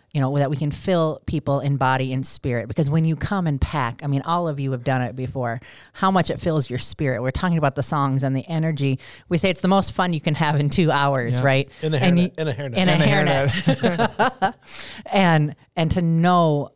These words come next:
Speaker 1: that we can do that. So the wor-, whatever kind of work that has to happen, raising funds,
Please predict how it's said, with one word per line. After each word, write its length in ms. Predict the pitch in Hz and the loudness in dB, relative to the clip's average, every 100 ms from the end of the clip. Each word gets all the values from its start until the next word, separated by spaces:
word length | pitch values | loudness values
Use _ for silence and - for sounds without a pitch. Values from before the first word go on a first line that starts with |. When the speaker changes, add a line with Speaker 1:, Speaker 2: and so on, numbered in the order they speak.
| - | -2
Speaker 1:
that 200 | 160 143 | 0 0
we 80 | |
can 140 | 139 139 | 0 -2
do 80 | 131 | -2
that. 160 | 127 - | -4 -2
So 80 | 165 | -2
the 80 | 156 | 0
wor-, 240 | 160 185 | 0 0
whatever 420 | 170 190 214 196 | 0 0 0 0
kind 240 | - 190 160 | -2 -2 0
of 60 | |
work 220 | 160 156 - | 0 -2 -2
that 100 | 143 | -2
has 220 | 139 - | -2 -2
to 60 | |
happen, 440 | 135 127 - 82 143 | -4 -4 -4 -10 -6
raising 520 | 151 185 190 170 156 | 0 2 2 0 -2
funds, 480 | - 147 127 127 | -2 0 0 -2